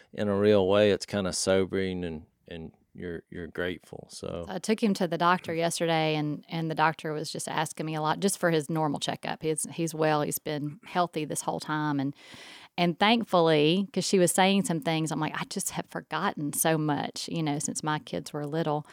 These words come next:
Speaker 2: And, but thankfully, Brighton is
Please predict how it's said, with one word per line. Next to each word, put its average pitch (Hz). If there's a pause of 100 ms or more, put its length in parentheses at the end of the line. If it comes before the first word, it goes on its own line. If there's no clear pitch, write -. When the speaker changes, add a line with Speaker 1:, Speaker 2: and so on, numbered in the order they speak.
(400)
Speaker 2:
And, 165
but 170
thankfully, 202
Brighton 180 (400)
is 175